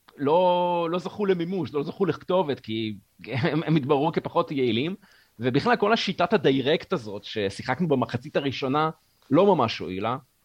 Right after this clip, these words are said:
בטח, אה, בהיעדר חלוץ מרכזי גבוה, חלוץ מרכזי פיזי,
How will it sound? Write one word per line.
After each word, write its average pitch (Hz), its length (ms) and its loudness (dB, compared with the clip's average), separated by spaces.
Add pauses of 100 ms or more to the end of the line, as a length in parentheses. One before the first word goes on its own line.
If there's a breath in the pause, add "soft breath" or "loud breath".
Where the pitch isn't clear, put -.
(120)
בטח, 147 440 0
אה, 135 140 4
בהיעדר 127 360 4
חלוץ 147 340 -2
מרכזי 131 420 -2
גבוה, 127 580 -2
חלוץ 127 300 -8
מרכזי 123 400 -2
פיזי, 156 540 -2